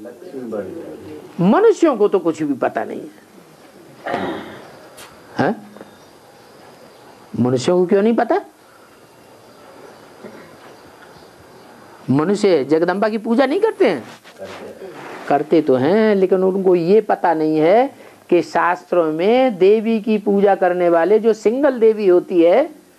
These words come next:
Speaker 2: उस सिंगल देवी की पूजा करने वाले सब राक्षस संप्रदाय हैं। ये दुनिया वालों को पता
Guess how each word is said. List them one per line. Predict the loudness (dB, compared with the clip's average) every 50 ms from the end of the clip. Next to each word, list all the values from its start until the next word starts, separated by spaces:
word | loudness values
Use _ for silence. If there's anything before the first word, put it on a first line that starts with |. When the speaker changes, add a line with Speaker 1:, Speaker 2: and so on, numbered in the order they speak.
| _ _ _ -20 -20 -20 _ _
Speaker 2:
उस | -2 -2 -2
सिंगल | -2 -2 -2 0 2 2 2 2
देवी | 2 2 2 2 2 -2 -6
की | -6 -8 -8
पूजा | -6 -6 -2 0 0 0
करने | 0 0 -2 0 0 0
वाले | 2 2 2 0
सब | 0 2 0 2 2 2 0 0 0
राक्षस | 0 0 0 -2 -4 -6 -6 -4 -4
संप्रदाय | -6 -6 -4 -8 -8 -6 -8 -8
हैं। | -10 -12 -18 _ _ _ _ _ _ _ _ -20 _ _ _ _ _ -20 _ -20 -20 -20 -20 _ _ -20 -20 -20 -4 0
ये | 2 2 2
दुनिया | 2 0 0 2 2 2 2
वालों | 2 2 0 -2 -2
को | -4 -4 -2
पता | -2 -2 0 0